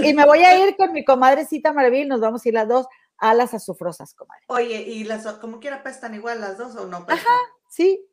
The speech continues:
Speaker 1: sí, apestan igual.
Speaker 2: Oye, una vez yo fui a una boda, eh, en Italia, y era una boda súper, así, lo más elegante que he ido yo a una boda, comadre,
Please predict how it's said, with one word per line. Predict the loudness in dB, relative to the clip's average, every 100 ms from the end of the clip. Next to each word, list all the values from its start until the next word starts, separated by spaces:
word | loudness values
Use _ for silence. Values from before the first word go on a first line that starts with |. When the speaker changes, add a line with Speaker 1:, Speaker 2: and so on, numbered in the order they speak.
| _
Speaker 1:
sí, | 0 2 6 6
apestan | 4 -2 -2
igual. | 0 0 0 _ _ -12
Speaker 2:
Oye, | -6 -4
una | -4 -6
vez | -10 -10
yo | -14
fui | -14 -14
a |
una | -12 -10
boda, | -8 -8 -10 -18 _ _ _ _ _ _ _ _ _ _
eh, | -20 -18 -16
en | -18
Italia, | -12 -8 -6 -6 -10 _ _ _ _ _ _ _ _ _ -16
y | -14 -6 -2 -2 -4
era | -8 -6 -8
una | -8 -8
boda | -10 -12
súper, | -12 -12 -6 -4 -2 -6 -12 -20 _
así, | -18 -18 -12 -8
lo | -6
más | -8 -12 -10
elegante | -8 -6 -6 -8 -12 -14
que | -12 -10
he | -10
ido | -10 -10
yo | -10 -10
a | -8
una | -10 -10
boda, | -8 -8 -8
comadre, | -12 -14 -14 -18